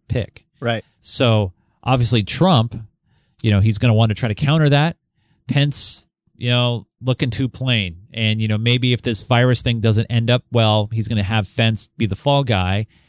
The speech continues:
Speaker 1: and, and do a switcheroo and probably Nikki Haley.
Speaker 2: Hmm. Whoa. I think you gotta, you,
Speaker 1: That's
Speaker 2: I
Speaker 1: my
Speaker 2: think,
Speaker 1: guess.
Speaker 2: I think to make that, to lock that in, you should submit it to the Red Book channel in the
Speaker 1: Okay.
Speaker 2: Discord.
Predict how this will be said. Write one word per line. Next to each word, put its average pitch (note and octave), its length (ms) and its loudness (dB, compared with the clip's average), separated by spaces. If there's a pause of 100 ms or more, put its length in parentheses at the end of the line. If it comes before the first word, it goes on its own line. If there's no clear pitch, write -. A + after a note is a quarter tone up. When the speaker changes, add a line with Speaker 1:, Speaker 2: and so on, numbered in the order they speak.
(220)
Speaker 1:
and, G2+ 320 0
and G2+ 160 -6
do A2 120 0
a G2 40 0
switcheroo B2 920 0
and G#2 280 -2
probably A2 380 -10
Nikki A#2 300 -8
Haley. C3+ 420 -12 (500)
Speaker 2:
Hmm. F3+ 200 -2 (120)
Whoa. B2 520 -4
I E3 200 0
think A3 380 -4
you G#3 80 -4
gotta, F3+ 260 2
you, - 60 -2
Speaker 1:
That's E3 280 -4
Speaker 2:
I E3 80 0
Speaker 1:
my A#2+ 80 -4
Speaker 2:
think, G#3+ 120 -2
Speaker 1:
guess. - 380 -12 (120)
Speaker 2:
I D#3 100 0
think G3+ 280 -4
to F3 120 0
make E3 240 0
that, D3+ 160 -4
to C#3+ 80 -4
lock D3 240 0
that C3+ 160 -2
in, C#3 120 2
you B2+ 100 0
should B2 180 -4
submit C3+ 240 0
it B2 80 -6
to B2+ 80 -2
the A2+ 80 -2
Red A#2+ 240 -2
Book A2+ 220 -2
channel A2+ 460 -2
in - 80 -2
the A2+ 80 2
Speaker 1:
Okay. A#2+ 160 0
Speaker 2:
Discord. D3 320 0